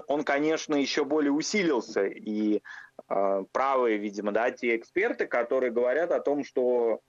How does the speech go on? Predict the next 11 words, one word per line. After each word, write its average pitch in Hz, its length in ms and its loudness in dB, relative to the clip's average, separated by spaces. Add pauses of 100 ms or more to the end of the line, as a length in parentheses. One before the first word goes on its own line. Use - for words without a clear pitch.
(240)
этими 117 680 0
случаями 160 520 -2
трагическими 127 840 -2
пользуются 131 840 0 (440)
политики 143 800 0 (100)
в 131 320 0
этот 139 400 0 (100)
непростой 143 720 0
для 131 460 2
Америки 143 520 0
предвыборный 131 800 0